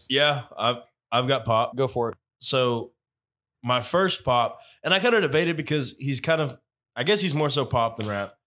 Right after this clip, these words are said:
Speaker 2: Justin
Speaker 1: So I put,
Speaker 2: Timberlake's pop. Justin Timberlake is pop,
Speaker 1: Oh,
Speaker 2: right?
Speaker 1: yeah, yeah.
Speaker 2: Oh,
Speaker 1: Justin
Speaker 2: this
Speaker 1: Timberlake
Speaker 2: is
Speaker 1: is
Speaker 2: so
Speaker 1: pop.
Speaker 2: fucking easy for me now.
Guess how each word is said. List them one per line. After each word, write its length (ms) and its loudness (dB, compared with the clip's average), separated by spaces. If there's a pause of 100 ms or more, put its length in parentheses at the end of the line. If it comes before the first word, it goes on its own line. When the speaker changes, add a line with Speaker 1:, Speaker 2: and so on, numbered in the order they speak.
(120)
Speaker 2:
Justin 320 2
Speaker 1:
So 60 2
I 40 4
put, 40 2
Speaker 2:
Timberlake's 260 2
pop. 400 -2
Justin 240 0
Timberlake 280 0
is 100 -2
pop, 280 -4
Speaker 1:
Oh, 120 4
Speaker 2:
right? 80 -2
Speaker 1:
yeah, 160 2
yeah. 220 -4
Speaker 2:
Oh, 200 4
Speaker 1:
Justin 180 -2
Speaker 2:
this 40 -6
Speaker 1:
Timberlake 220 -2
Speaker 2:
is 60 2
Speaker 1:
is 80 2
Speaker 2:
so 120 6
Speaker 1:
pop. 60 -2
Speaker 2:
fucking 220 -2
easy 200 -4
for 160 -4
me 100 -2
now. 160 -2